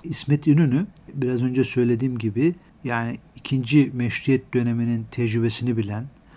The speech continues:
dünyada olup bitenleri takip eden ve içerideki bu tepkinin biriktiğini fark edebilecek, bunun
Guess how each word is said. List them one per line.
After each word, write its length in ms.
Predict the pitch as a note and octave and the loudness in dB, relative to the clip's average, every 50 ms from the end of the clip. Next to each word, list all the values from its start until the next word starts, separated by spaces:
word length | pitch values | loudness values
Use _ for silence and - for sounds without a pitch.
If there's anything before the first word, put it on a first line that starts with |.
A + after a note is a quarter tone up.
| - - | -20 -6
dünyada 500 | - C3 A#2+ A#2+ B2 B2+ B2 B2 A#2 B2 | -4 -2 0 2 2 2 0 0 2 0
olup 360 | B2+ A#2+ A#2+ A#2 A#2+ A2+ - - | 2 2 2 0 0 -2 -4 -10
bitenleri 480 | A2+ - A#2+ A#2+ A2+ A#2 A#2+ A#2+ A#2+ | -8 -4 -2 -2 0 0 0 0 -2
takip 460 | A2 - A#2+ A2+ A2 A2 - C3+ A2+ | -2 -2 -2 -2 -2 -2 -2 -2 0
eden 340 | A2+ G#2+ G#2 G#2+ B2+ D#3+ E3 - - - _ _ - _ - | 0 -2 -2 -2 -4 -4 -4 -6 -10 -20 _ _ -20 _ -6
ve 180 | B2 A#2+ B2 B2 - - | -6 -4 -4 -6 -8 -14
içerideki 840 | - - - - B2+ B2 B2 A#2+ A#2 C3 B2 - - - E3 F3+ F#3 F#3 - _ - - - - - - - | -10 -6 -4 -2 -2 -2 -2 2 2 0 0 0 2 4 4 4 4 0 -10 _ -20 -20 -20 -20 -20 -18 -12
bu 440 | A2 A2+ A2+ C3+ D3 D3 C#3 C3 - - _ - - | -8 -4 0 4 4 4 4 2 -2 -12 _ -20 -6
tepkinin 600 | - C3 B2 A#2+ - - - B2+ B2+ D#3 E3+ F3+ F3+ - - - - - - - | 0 0 0 0 -2 -4 -2 0 2 2 0 0 -4 -8 -18 -20 -20 -20 -18 -8
biriktiğini 840 | A2+ A2+ B2 A#2 C3+ C3 - - - C3+ B2+ B2+ C3+ D#3 E3 F3 F3+ - - - - - - - | -4 -2 2 2 0 0 -2 -4 -2 0 2 2 4 2 2 2 0 -4 -12 -20 -20 -20 -20 -8
fark 320 | - C3+ C3+ A#2+ G#2+ - | 0 2 2 2 2 2
edebilecek, 720 | C3 A#2 B2 A#2 A2 A2 A2 A2 G#2 - D#3+ F3 - - - - - - - - _ - | 2 2 2 2 2 0 0 -2 2 2 2 2 2 -4 -14 -20 -20 -20 -20 -20 _ -6
bunun 380 | A#2+ A#2+ B2+ C3 C#3+ E3 F3 | -2 0 2 4 4 2 2